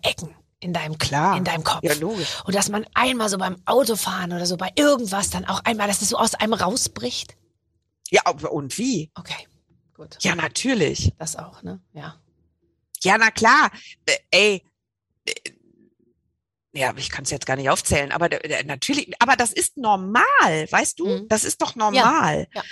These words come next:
Speaker 2: Das ist, das ist Physik, Barbara. Worüber wir gerade sprechen, ist eigentlich reine Physik. Anziehung, Abstoßung, dunkel,
Speaker 1: Ja.
Speaker 2: hell,
Speaker 1: Überlaufen.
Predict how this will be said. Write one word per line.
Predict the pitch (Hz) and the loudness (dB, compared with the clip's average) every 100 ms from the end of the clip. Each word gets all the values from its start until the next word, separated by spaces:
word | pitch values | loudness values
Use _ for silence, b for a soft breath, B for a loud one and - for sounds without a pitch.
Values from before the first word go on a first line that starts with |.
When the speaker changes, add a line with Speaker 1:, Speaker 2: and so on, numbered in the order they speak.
| B | B
Speaker 2:
Das | 226 262 | 0 2
ist, | - - B B B - | -2 -4 B B B 2
das | 302 | 4
ist | 339 - - | 4 -2 -2
Physik, | 339 330 311 403 - - b - | 0 2 4 2 0 -20 b 2
Barbara. | 214 208 175 170 | 4 6 4 2
Worüber | 226 269 311 349 | 0 -2 2 4
wir | 269 247 | 2 2
gerade | 240 262 247 | 4 4 0
sprechen, | - 190 214 180 | 0 0 0 -4
ist | 220 - | -4 2
eigentlich | 165 175 233 285 - | 2 2 0 -4 0
reine | 139 165 214 | 2 2 0
Physik. | 220 254 151 127 _ - | -6 -6 -2 -4 _ 2
Anziehung, | 190 220 214 - 226 208 214 - - | 2 2 -2 -2 0 0 -2 -4 2
Abstoßung, | 147 - - 147 131 127 127 120 113 _ - | 2 0 -6 -6 -8 -8 -8 -10 -12 _ -6
dunkel, | 156 139 135 131 113 | -2 -2 -4 -2 0
Speaker 1:
Ja. | 139 | 2
Speaker 2:
hell, | 165 156 156 160 165 | 4 6 4 0 0
Speaker 1:
Überlaufen. | 285 262 | 4 6